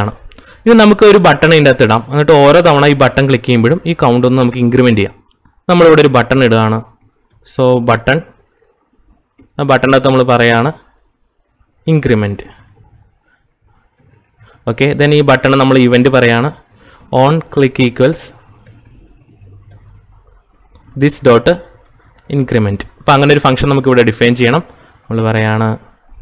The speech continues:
increment equals ഒരു arrow function പറയുന്നു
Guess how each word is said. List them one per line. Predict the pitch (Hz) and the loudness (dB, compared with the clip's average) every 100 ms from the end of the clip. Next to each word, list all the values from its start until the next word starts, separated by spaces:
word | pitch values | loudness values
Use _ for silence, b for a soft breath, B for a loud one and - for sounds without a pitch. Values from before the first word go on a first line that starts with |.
| - _ _ _ _ _ _ _ _ _ _ _ 131 | -20 _ _ _ _ _ _ _ _ _ _ _ -8
increment | 127 127 135 131 131 131 127 - b b b b _ _ _ _ _ 123 | -6 -4 -2 0 0 -2 -6 -14 b b b b _ _ _ _ _ -8
equals | 117 127 156 - - _ _ _ _ - _ _ _ _ _ _ _ _ - | -4 -2 -2 -4 -20 _ _ _ _ -20 _ _ _ _ _ _ _ _ -10
ഒരു | 117 120 120 | -6 -4 -2
arrow | 117 123 | -2 -2
function | 131 123 131 123 | -4 -6 -4 -2
പറയുന്നു | 117 117 | -2 -2